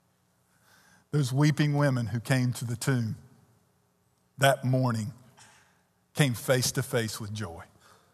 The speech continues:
The risen Christ. And the application of the power of the resurrection to our, our lives is that weeping, that difficulty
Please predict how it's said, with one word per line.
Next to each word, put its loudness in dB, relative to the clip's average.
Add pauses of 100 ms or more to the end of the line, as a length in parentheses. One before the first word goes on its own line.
(1500)
The 2
risen 4
Christ. -4 (1400)
And 4
the 2
application 4
of 0
the 0
power 6
of 2
the 0
resurrection 0
to -2
our, 2 (160)
our 4
lives 2 (520)
is 0
that 0
weeping, 0 (200)
that -2
difficulty 0